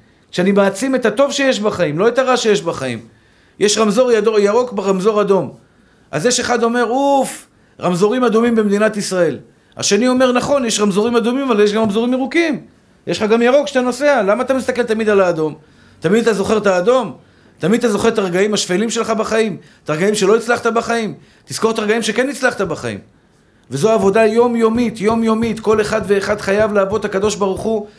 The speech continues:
שרוצה להצליח לעבוד את הקדוש ברוך הוא ולהגיע לאהבת השם, הוא חייב לפתוח את העיניים שלו ולראות את כל הטוב שמסובב אותו כל ימי חייו.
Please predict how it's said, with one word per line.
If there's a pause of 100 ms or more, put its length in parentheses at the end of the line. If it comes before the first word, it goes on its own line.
(160)
שרוצה
להצליח
לעבוד
את
הקדוש
ברוך
הוא
ולהגיע
לאהבת
השם, (480)
הוא
חייב
לפתוח
את
העיניים
שלו
ולראות
את
כל
הטוב
שמסובב
אותו
כל
ימי
חייו.